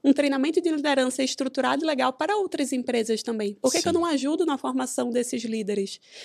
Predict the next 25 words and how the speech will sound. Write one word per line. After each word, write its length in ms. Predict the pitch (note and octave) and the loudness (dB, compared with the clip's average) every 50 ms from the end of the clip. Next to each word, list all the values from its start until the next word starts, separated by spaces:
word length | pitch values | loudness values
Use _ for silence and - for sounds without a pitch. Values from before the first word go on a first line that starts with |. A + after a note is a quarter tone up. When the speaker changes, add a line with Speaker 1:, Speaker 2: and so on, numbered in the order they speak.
| - - | -18 -8
Speaker 1:
Porque 120 | _ - | _ 2
é 60 | D#4 D4+ | 4 6
a 20 | |
melhor 260 | C#4+ D4 C#4 C#4+ E4+ | 6 6 6 6 4
forma 460 | F#4+ - - D4 C#4 C#4 D4+ F4 F4 | 4 4 4 4 4 4 4 2 0
de 60 | - C#4+ | 0 0
você 240 | D4 D4 C#4+ - | 0 0 2 2
ajudar 260 | C#4+ C#4+ C4+ C4+ C#4 C#4 | 2 2 2 2 2 2
os 80 | C#4 | 2
profissionais 560 | - - C#4 C#4 C#4 - C#4+ C4+ C4+ C4+ D4 | 2 2 2 2 2 0 -2 -2 -2 -2 -2
também 240 | - - D4 C#4 C#4 | -2 0 0 2 2
a 20 | C4+ | 0
se 120 | - C#4+ | 0 -2
encontrarem 500 | C#4 C#4 D4 C#4 C#4 C#4+ C4 C4 B3+ C4 | -2 -2 -2 -2 -2 0 0 0 0 0
na 100 | C4 C4 | -2 -4
carreira. 480 | C4 D4+ D4+ - C#4 C4 A#3+ A3 G#3+ A3 - - _ _ - - - - - | -4 -4 -2 0 0 0 0 -2 -4 -8 -12 -20 _ _ -20 -20 -20 -4 0
Eles 200 | - B3 C4+ - | 2 4 4 4
terem 260 | - D4+ E4 G#4 G#4 | 4 4 6 6 4
bons 240 | G4 D#4 C#4+ C4 - | 4 2 0 0 0
líderes 460 | C4+ B3 B3 A#3 G3+ A3+ G#3+ A3+ - | -2 -2 -2 -2 -2 -2 -4 -4 -6
que 120 | - - A#3+ | -6 -8 -6
vão 280 | A3 A#3+ A#3+ A#3+ B3+ | -4 -4 -4 -2 -4
guiá-los 680 | B3+ A3 G#3+ A3+ C4 B3+ A#3 A3+ A3 A3 A3 A3 G#3+ - | -4 -2 0 2 4 4 4 4 2 0 0 0 -2 0
nesse 240 | - A3+ G#3+ - A3+ | 0 -2 -2 -2 -4
processo. 680 | - - A3 A#3 - - A3 G#3+ G3+ F#3+ - - A3+ | -8 -6 -6 -6 -4 -2 0 0 0 0 0 -2 -4